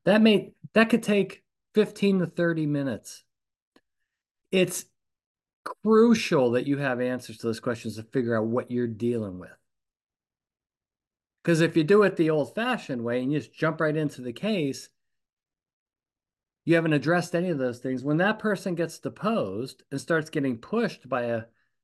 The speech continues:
by a really competent or aggressive plaintiff attorney,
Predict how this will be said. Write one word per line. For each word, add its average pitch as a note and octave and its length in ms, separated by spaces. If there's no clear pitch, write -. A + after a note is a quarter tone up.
by C#3 100
a B2+ 120
really D#3 260
competent D3 680
or A#2+ 160
aggressive A#2+ 720
plaintiff A#3+ 380
attorney, G#2+ 640